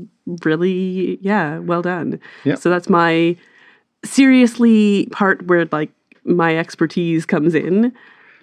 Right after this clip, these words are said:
Speaker 1: There's
Speaker 2: Yeah.
Speaker 1: also, what else do you wanna take too seriously, Paul?
Speaker 2: Well, there's one, I don't know how, uh, whether I maybe should have brought this up in the enjoyment section of the podcast or what,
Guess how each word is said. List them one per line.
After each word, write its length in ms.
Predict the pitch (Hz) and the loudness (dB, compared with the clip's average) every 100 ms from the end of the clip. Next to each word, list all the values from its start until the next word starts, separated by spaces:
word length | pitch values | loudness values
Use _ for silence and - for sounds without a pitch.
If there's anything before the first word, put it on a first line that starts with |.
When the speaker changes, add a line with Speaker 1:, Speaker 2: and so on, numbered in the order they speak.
| _ - | _ 0
Speaker 1:
There's 180 | 180 175 | 2 2
Speaker 2:
Yeah. 80 | |
Speaker 1:
also, 580 | 180 185 190 175 170 165 | 0 0 2 2 2 0
what 280 | 165 180 196 | -2 -2 0
else 360 | 208 208 202 - | 2 0 -4 -10
do 120 | 196 | -2
you 80 | 180 | 2
wanna 160 | 170 156 | 2 0
take 160 | 170 | -4
too 140 | - 156 | -8 -10
seriously, 520 | - 139 131 131 104 | -4 -4 -4 -6 -10
Paul? 320 | 160 151 147 147 | -6 -6 -8 0
Speaker 2:
Well, 80 | 233 | 0
there's 140 | 226 | 2
one, 200 | 294 302 - | 0 0 -2
I 60 | 190 | -2
don't 160 | 226 | 0
know 200 | 226 196 | 2 2
how, 340 | 165 170 160 143 - _ _ 139 139 | 2 2 0 -4 -8 _ _ -10 -2
uh, 360 | 127 113 120 139 _ - | 2 2 0 -6 _ -4
whether 300 | 135 135 127 | 0 4 4
I 60 | |
maybe 300 | 123 131 139 | 4 4 4
should 180 | 131 135 | 2 0
have 120 | 120 | 0
brought 220 | 107 117 120 | 0 0 0
this 160 | 120 | -4
up 240 | 123 107 - - | -4 -4 -6 0
in 240 | 117 110 | 2 4
the 440 | 110 101 104 101 123 _ _ _ _ _ - | 2 2 -2 -4 -6 _ _ _ _ _ -2
enjoyment 600 | 113 104 110 107 101 - _ _ | 0 4 4 4 2 -2 _ _
section 600 | - 101 - 110 101 101 | -6 -4 -2 0 0 0
of 200 | 101 90 | -2 -2
the 280 | 104 98 107 _ _ _ | 0 2 0 _ _ _
podcast 480 | 123 107 113 107 - | -2 0 0 0 2
or 100 | 104 | 2
what, 240 | 104 - | 2 0